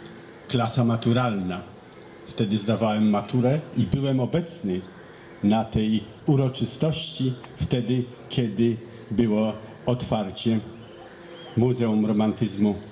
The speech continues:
Patrzę tutaj na panią Królik. Wtedy byliśmy tacy młodzi, tacy pełni zapału, ale ten zapał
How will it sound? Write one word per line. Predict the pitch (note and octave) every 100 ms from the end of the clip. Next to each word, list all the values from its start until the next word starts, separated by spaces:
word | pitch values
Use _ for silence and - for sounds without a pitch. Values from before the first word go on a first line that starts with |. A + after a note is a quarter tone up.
| - - - - - -
Patrzę | A2 - -
tutaj | A2 A2+ - G#2+
na | G#2 G2+
panią | A2 G#2 G#2 G#2+ G#2 F#2+ -
Królik. | - G2 F#2 F2 - - - - - - - - -
Wtedy | - A2+ G#2+
byliśmy | A2 G#2 - - G2 - - - - - - - - - - -
tacy | C#3+ C3+ B2+
młodzi, | A#2 C3+ C#3+ G#2+ A2 G2 - - - - - - - - - -
tacy | B2+ B2+ B2+
pełni | D#3 D3 C#3 A2+
zapału, | A#2+ - C3+ C3+ A#2 A2 A2 - - - - - -
ale | B2+ B2+
ten | C#3 B2+
zapał | G2+ C#3+ D#3 C3 B2